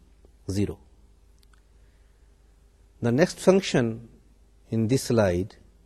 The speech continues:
is w is equal to one over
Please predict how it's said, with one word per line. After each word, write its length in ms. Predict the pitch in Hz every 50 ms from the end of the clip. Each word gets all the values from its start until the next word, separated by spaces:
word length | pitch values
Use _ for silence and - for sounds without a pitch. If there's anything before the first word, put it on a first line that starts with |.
| _ _ -
is 260 | 110 104 95 90 101 - - - - - - - _ - - _ - 107
w 340 | 107 127 139 151 165 180 180 160
is 60 | 147 147 135
equal 280 | - - 135 123 107 98 - -
to 80 | 101 92 90 110 123 - _ - - _ - _ - - 95 90 107
one 240 | 135 156 160 151
over 260 | 139 117 107 104 98